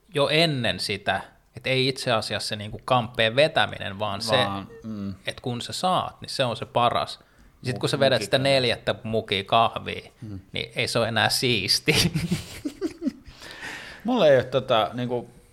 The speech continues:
Speaker 2: tykkään kahvista ja se kuuluu niinku tapoihin juua aamulla.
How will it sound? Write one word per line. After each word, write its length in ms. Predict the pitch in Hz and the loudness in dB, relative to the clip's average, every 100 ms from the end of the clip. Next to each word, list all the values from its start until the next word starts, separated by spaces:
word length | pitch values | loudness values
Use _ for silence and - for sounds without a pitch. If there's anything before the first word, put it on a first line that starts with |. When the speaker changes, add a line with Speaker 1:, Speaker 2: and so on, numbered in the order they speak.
| - | -6
Speaker 2:
tykkään 340 | 185 180 127 120 | -4 -2 -2 2
kahvista 580 | 143 123 110 - 120 | 4 4 2 -4 -2
ja 260 | 101 92 82 - | 0 0 -4 -10
se 100 | - | -18
kuuluu 320 | 127 131 123 | -10 -6 -4
niinku 380 | 117 110 110 107 - | -4 -6 -6 -10 0
tapoihin 760 | 123 123 151 175 - 92 87 - - | 2 2 2 0 -2 -8 -12 -16 -14
juua 340 | 113 104 95 | -10 -6 -4
aamulla. 720 | 95 107 92 95 92 87 87 | -2 0 0 -4 -6 -6 -8